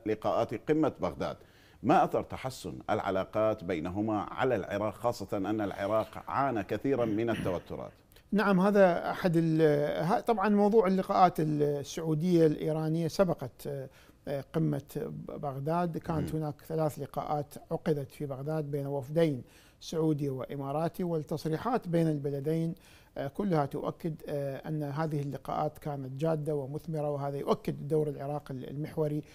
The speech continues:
Speaker 2: في هذا ال-، في هذا ال-، في هذا الشأن. آه، يضاف إلى ذلك أن العراق بالفعل الذي كان،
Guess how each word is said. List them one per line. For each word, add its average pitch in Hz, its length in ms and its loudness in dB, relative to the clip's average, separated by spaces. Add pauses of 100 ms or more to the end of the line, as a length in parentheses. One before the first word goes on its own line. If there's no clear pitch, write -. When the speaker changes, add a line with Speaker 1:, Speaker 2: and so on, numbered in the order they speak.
(220)
Speaker 2:
في 156 160 -4
هذا 151 240 2
ال-، 135 300 -6
في 139 200 -8
هذا 139 180 -2
ال-، 135 240 -8
في 135 160 -10
هذا 139 140 -8
الشأن. 135 420 -4 (360)
آه، 156 120 -2
يضاف 165 420 -2
إلى 180 140 0
ذلك 180 340 0
أن 160 200 -2
العراق 156 480 -2
بالفعل 170 380 -2
الذي 143 300 -4
كان، 156 440 -2